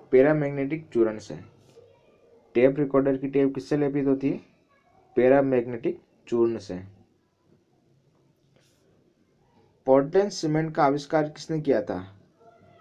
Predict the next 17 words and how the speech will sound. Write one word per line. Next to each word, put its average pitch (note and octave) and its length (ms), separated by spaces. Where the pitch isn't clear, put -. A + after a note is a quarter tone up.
पोर्टलैंड C#3+ 440
सीमेंट C#3 300
का B2+ 120
आविष्कार B2+ 440
जोसेफ - 600
स्पडिन C3 400
ने B2 120
करा G2 220
था। E2+ 160
और - 200
पोर्टलैंड D3 460
सीमेंट E3 440
किससे F3 260
मिलकर E3+ 320
बने E3 200
होते D#3+ 180
हैं? F3+ 100